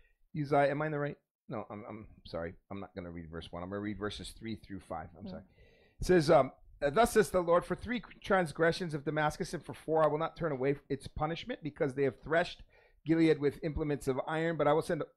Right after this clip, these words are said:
Speaker 1: I will send a fire into the house of Hazael, which shall devour the palaces of Ben-Hadad. I will also break the gate bar of Damascus and cut off the inhabitant from the valley of Aven,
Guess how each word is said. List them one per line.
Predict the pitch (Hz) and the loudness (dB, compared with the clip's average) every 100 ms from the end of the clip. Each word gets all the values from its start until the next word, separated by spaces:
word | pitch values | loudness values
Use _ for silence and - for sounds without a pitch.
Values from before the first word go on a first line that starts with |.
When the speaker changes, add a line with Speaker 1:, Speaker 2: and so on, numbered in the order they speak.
| - | 0
Speaker 1:
I | 156 | 2
will | 180 | 2
send | - 160 | 2 2
a | 131 | 2
fire | - 160 175 170 | 2 4 4 2
into | 151 | 0
the | 143 | 2
house | 131 151 156 | 4 2 0
of | 127 | -2
Hazael, | 139 120 131 165 170 | 0 2 4 4 4
which | 147 - - | 0 -6 -12
shall | - 120 | -4 -2
devour | 110 104 123 147 | -2 0 2 2
the | 135 | 0
palaces | 131 123 117 117 | 0 -2 -2 -6
of | 110 | -4
Ben-Hadad. | 117 107 101 143 147 147 - - | -4 -4 -2 -2 -2 -4 -14 0
I | 160 | 4
will | 180 | 4
also | 165 | 4
break | 127 151 175 | 2 2 2
the | 147 | -4
gate | 110 170 - 131 | -2 -2 0 2
bar | 135 131 | 4 4
of | 107 | 2
Damascus | 120 131 - - - | -2 -4 -4 -6 -8
and | 110 | -8
cut | 151 165 | -2 0
off | 139 | 0
the | 131 | -4
inhabitant | 113 117 120 - 151 | -4 -4 -4 -8 -10
from | - 113 | -8 -8
the | |
valley | 101 107 110 110 | -4 -4 -4 -4
of | 104 104 - | -6 -8 -8
Aven, | 107 117 127 127 | -4 -4 -4 -8